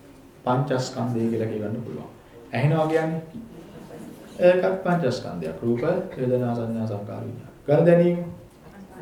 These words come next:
ඒත් පංචස්කන්ධයක්. රස දැනීම ඒත් එහෙමයි. ස්පර්ශය දැනීම පංචස්කන්ධය. මතක් වීම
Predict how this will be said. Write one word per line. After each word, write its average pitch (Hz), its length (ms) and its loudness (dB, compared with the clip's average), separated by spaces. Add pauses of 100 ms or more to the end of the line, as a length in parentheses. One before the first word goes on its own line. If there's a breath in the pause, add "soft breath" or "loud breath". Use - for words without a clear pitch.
(580)
ඒත් 156 260 4
පංචස්කන්ධයක්. 104 880 -2
රස 139 180 -2
දැනීම 120 400 2 (1080)
ඒත් 131 340 4
එහෙමයි. 110 480 -2
ස්පර්ශය 143 400 2
දැනීම 117 400 2 (840)
පංචස්කන්ධය. 113 800 0 (440)
මතක් 123 420 0 (120)
වීම 143 320 0